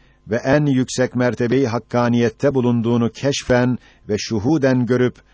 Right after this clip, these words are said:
müttefikan ve mütetabıkan nübüvvetine şehadetleri öyle bir imzadır ki onların umumu kadar bir yüksek mertebeyi kemalatı kazanmayan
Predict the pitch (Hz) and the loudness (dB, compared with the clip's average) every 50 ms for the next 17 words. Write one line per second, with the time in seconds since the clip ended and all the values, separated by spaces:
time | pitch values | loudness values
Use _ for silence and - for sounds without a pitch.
0 | _ _ _ - 85 113 113 _ - 143 143 143 139 127 - 131 131 135 135 131 | _ _ _ -6 -4 -4 -4 _ 0 0 2 2 0 -2 0 0 0 0 0 0
1 | 117 120 123 123 123 117 - _ _ _ _ - 90 104 - 120 120 - - 139 | 0 2 2 2 0 -2 -6 _ _ _ _ -8 -6 -4 -2 -2 -2 0 0 0
2 | 151 147 139 131 - 127 131 127 123 117 101 - _ _ - 85 90 104 113 107 | 2 2 0 0 0 0 0 0 0 -2 -4 -6 _ _ -10 -4 -2 -2 -2 0
3 | 120 117 110 123 120 - 123 123 127 110 - 120 107 113 117 113 120 110 - 117 | -2 0 0 0 -2 0 0 0 0 0 -2 -2 0 0 0 0 0 -2 0 0
4 | 117 117 117 120 113 - - 110 110 117 113 110 135 147 135 127 123 117 120 117 | 0 0 2 0 -2 -2 0 0 2 2 4 4 2 2 2 2 0 0 -2 -2
5 | 113 110 98 113 120 131 123 127 120 107 - - 110 113 113 104 - _ _ _ | -2 0 0 0 0 2 0 0 -2 -4 -4 -4 -2 -2 -2 -2 -4 _ _ _
6 | _ _ _ - _ _ _ _ _ - - - 123 127 131 135 143 139 139 - | _ _ _ -20 _ _ _ _ _ 0 0 2 2 2 2 2 2 2 0 -2
7 | - 147 147 139 131 127 127 120 - 127 123 123 127 123 110 107 123 123 113 107 | -2 0 2 2 2 2 2 0 0 0 0 2 0 0 0 0 0 0 0 0
8 | 120 117 - - 127 120 - 117 117 120 107 - 120 117 123 127 123 117 - 120 | -2 -2 -2 -2 -2 0 0 0 0 0 0 0 -2 0 2 2 0 0 0 0
9 | 120 120 117 117 117 117 117 113 - - 110 - - 110 101 110 123 135 135 120 | 0 2 2 2 2 2 0 0 0 -2 -4 -4 -2 -4 0 0 0 0 2 0
10 | 117 113 110 113 107 107 | 0 0 0 0 0 -2